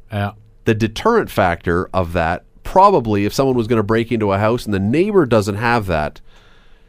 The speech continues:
Speaker 1: Yeah.
Speaker 2: "I don't know if the camera's there. I don't know if the camera's gonna catch me, but if I'm gonna do something stupid,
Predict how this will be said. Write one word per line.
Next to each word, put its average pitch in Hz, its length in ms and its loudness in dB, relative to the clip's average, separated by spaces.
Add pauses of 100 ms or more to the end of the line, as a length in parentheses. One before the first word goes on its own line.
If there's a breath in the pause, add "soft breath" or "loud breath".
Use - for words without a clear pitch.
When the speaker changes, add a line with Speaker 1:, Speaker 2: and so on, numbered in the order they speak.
(440 soft breath)
Speaker 1:
Yeah. 113 240 -4 (380)
Speaker 2:
"I 214 120 -4
don't 196 180 0
know 185 180 2
if 190 100 -2
the 185 80 0
camera's 175 480 0
there. 165 340 2
I 170 100 2
don't 170 100 4
know 156 140 4
if 156 60 -2
the 135 100 -2
camera's 139 400 -2
gonna 131 140 0
catch 135 360 -2
me, 151 120 0
but 117 200 0
if 110 100 -4
I'm 175 140 0
gonna 151 140 2
do 131 140 -2
something 113 260 -4
stupid, 123 400 -4